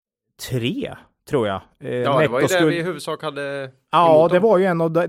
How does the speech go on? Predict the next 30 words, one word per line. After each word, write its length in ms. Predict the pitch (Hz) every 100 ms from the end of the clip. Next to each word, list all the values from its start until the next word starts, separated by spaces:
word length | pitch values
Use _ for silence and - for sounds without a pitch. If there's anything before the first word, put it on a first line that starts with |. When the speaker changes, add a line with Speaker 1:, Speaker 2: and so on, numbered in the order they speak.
| 160 165
Speaker 1:
de 160 | 160
grejerna 240 | 160 147 139
vi 60 |
hade 140 | 135 139
emot 260 | 139 202
bolaget 420 | 208 170 110 110
faktiskt. 520 | - 104 - 98 - 120
Eh, 80 |
Speaker 2:
Mm. 300 | 117 117 143 151
Speaker 1:
relativt 520 | 156 143 135 120 117
skuldsatt 560 | - 151 104 - 196 -
då. 160 | 95 - _ _ _ _ _ - 139
Eh, 540 | 139 135 135 135 139
bo-, 220 | 139 220
båda 380 | 190 214 208 185
affärsområdena 600 | 196 208 170 170 165 175
här, 120 | 147 147
syd 360 | - 165 160
och 140 | 170 160
nord, 300 | 160 165 143
går 280 | 156 147 151
riktigt 480 | 147 151 - 135
starkt. 680 | - - 135 151 180 - -
Eh, 220 | 151 143 143
under 180 | 160 160
kvartalet 420 | 165 165 151 147
förvärvar 480 | 156 165 139 143 156
man 120 | 151
dessutom 680 | 147 - 185 143 - 143 135
då 320 | 131 127